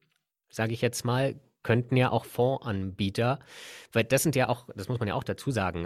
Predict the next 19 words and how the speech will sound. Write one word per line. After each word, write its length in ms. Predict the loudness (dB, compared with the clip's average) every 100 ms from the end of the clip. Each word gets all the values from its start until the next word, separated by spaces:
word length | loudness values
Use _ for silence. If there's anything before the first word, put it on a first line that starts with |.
| -2
Amazon 600 | 0 0 2 0 0 -2
zum 320 | -4 -4 -2
Beispiel 560 | -2 -2 -2 0 0 -2
und 440 | -4 -6 -8 -4
die 240 | -4 -2
Ölunternehmen 600 | 0 2 0 -2 -2 -2
haben 120 | -2 -4
sich 180 | -4
ja 80 | -4
nicht 180 | -6 -4
selber 440 | -2 0 0 -2
in 380 | -2 -4 -2 -6
den 560 | -6 -4 -4 -6 -10 -10 -4
grünen 320 | 0 0 0
Fonds 380 | 0 0 0 -4
von, 440 | -4 -4 -4 -2
weiß 180 | -2 -2
ich 100 | -6
nicht, 180 | -10